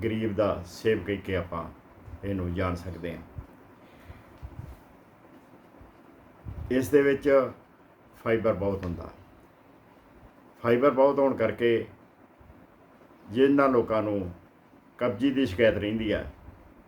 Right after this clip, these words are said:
ਉਹਨਾਂ ਵਾਸਤੇ ਇਹ ਬਹੁਤ ਹੀ ਗੁਣਕਾਰੀ ਫਲ ਹੈ। ਇਹ 'ਚ ਮਿੱਠਾ ਘੱਟ ਹੋਣ ਕਰਕੇ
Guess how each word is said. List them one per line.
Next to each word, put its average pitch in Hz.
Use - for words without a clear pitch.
ਉਹਨਾਂ 135
ਵਾਸਤੇ 104
ਇਹ 120
ਬਹੁਤ 135
ਹੀ 120
ਗੁਣਕਾਰੀ 92
ਫਲ 82
ਹੈ। -
ਇਹ 131
'ਚ 139
ਮਿੱਠਾ 123
ਘੱਟ 127
ਹੋਣ 120
ਕਰਕੇ 107